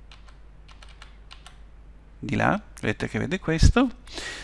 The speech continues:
A questo punto facciamo control S per salvare la scena.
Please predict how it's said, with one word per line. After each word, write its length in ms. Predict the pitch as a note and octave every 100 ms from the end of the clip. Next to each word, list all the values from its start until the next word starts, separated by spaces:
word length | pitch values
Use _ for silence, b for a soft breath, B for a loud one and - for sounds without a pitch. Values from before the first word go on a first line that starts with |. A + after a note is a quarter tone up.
| B
A 140 | F3+ F3+
questo 320 | E3 - D#3+
punto 760 | - D#3+ B2 - A2+ G#2+ -
facciamo 380 | - A2+ C3 B2
control 440 | A#2+ A2 A2+ A#2 G#2+
S 200 | - A2
per 160 | -
salvare 400 | - G2 G2 G2+
la 80 | G2
scena. 540 | G2+ - G2 G2 E3+